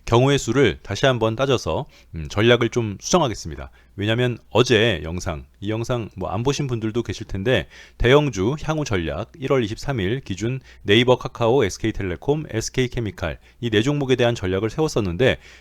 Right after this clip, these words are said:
음, 조금 더 세밀하게, 뭐 크게 바뀐 거는 없지만,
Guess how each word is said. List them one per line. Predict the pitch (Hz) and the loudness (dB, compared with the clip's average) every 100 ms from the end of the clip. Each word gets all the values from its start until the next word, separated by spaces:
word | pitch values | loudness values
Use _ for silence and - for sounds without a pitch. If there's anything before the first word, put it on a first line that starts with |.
| _ - | _ -6
음, | 87 78 73 73 - | -4 -4 -6 -10 0
조금 | 127 156 147 | 4 6 6
더 | 98 117 165 | 4 2 -2
세밀하게, | - 185 165 101 78 | -2 2 4 4 0
뭐 | 78 95 | -6 -6
크게 | - 233 | -4 0
바뀐 | 175 - 123 | 0 0 2
거는 | 123 139 | 2 2
없지만, | 95 - 120 135 | -2 0 4 4